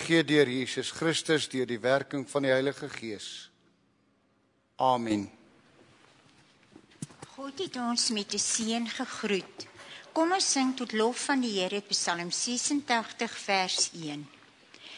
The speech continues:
Speaker 2: Here, luister tog, verhoor my. Heer, ek vra, ontferm U oor my.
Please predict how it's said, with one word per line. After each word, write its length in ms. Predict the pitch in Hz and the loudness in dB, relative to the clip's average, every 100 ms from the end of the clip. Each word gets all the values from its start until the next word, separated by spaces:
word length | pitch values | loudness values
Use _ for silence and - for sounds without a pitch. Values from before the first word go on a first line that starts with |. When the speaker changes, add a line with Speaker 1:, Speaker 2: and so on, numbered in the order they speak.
| - - | -18 -8
Speaker 2:
Here, 580 | 220 247 254 262 330 359 | 2 4 4 4 2 -2
luister 640 | - 254 285 330 - 247 - | 0 4 4 4 2 0 -2
tog, 300 | 220 208 - | -4 -4 -6
verhoor 600 | - 202 196 190 196 208 | -4 -2 0 0 0 0
my. 300 | 202 202 247 330 - - - - - | 0 0 0 -6 -14 -20 -20 -20 -12
Heer, 400 | 220 247 262 269 | -4 2 2 2
ek 200 | 240 247 | 0 -2
vra, 540 | - - 262 262 202 190 | -4 -4 2 4 4 2
ontferm 680 | 202 208 - - 262 269 254 | -4 -4 -4 0 2 2 0
U 180 | 226 220 | -2 -6
oor 340 | - 226 233 214 | -2 0 0 0
my. 320 | 185 165 156 | -2 -4 -6